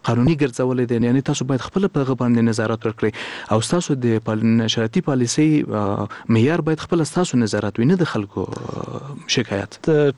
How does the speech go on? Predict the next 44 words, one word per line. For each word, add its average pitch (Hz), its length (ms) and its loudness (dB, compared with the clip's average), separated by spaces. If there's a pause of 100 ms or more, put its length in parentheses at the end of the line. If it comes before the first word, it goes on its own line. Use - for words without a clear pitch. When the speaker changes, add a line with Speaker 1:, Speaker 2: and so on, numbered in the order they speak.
Speaker 2:
ټولیزو 147 460 4
رسنیو 143 400 0
په 135 120 -4
قانون 139 240 2
کې 143 160 -4
هغه 123 100 2 (100)
ټول 147 200 2
موارد 123 340 2 (400)
په 123 60 2 (100)
ډیر 131 180 4
واضح 131 340 2
ډول 131 240 0
سره 127 400 0 (240)
واضح 117 320 2
سوي 147 280 4
دي 131 140 2
او 117 60 2
درج 113 300 -4
سوي 147 180 4
دي 131 120 2
چې 123 120 -4 (100)
د 117 80 2
هغوی 123 140 2 (100)
نشرول 127 460 0
ممنوع 120 240 2 (100)
دي. 110 60 -8 (640)
هغه 120 260 2
که 131 120 2
د - 20 2 (160)
اسلامي 127 480 0
مقدساتو 120 540 0
سپکاوی 120 480 0
وي، 117 200 2
که 120 120 0
د 110 140 2
ملي 113 180 4
ګټو، 123 340 2 (140)
اه، 127 1080 -2 (280)
ته 120 200 2 (160)
زیانمن-، 117 560 2 (160)
زیان 117 200 2
رسونکي 127 480 0 (100)
مطالب 117 360 0
وي، 113 100 4